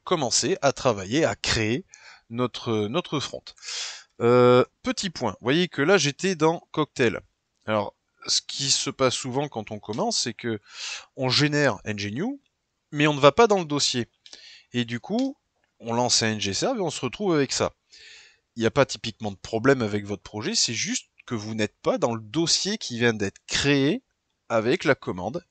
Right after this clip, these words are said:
N G new. Donc il suffit de retourner dans le dossier et de lancer votre N G serve.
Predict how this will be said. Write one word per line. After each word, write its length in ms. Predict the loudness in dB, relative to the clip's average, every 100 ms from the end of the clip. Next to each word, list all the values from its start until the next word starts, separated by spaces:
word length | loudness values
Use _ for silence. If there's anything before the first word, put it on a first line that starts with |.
| 0
N 180 | 0
G 180 | 2 0
new. 180 | -2 -6 -12 _ _ -20 _ _ _ _ _
Donc 300 | -12 -10 -8
il 40 |
suffit 440 | -8 -6 -6 -8
de 200 | -8 -8 -10 -10
retourner 840 | -10 -6 -6 -4 -6 -4 -6 -6 _ _ _ -20 _
dans 180 | -6 -6
le 60 | -4
dossier 560 | -4 -4 -4 -6 -10 _ _ _ _ _ _
et 120 | -2
de 120 | 0 2
lancer 380 | 0 -2 -2
votre 300 | -2 -4 -2
N 80 | -2
G 100 | 0
serve. 360 | 0 0 -2 -8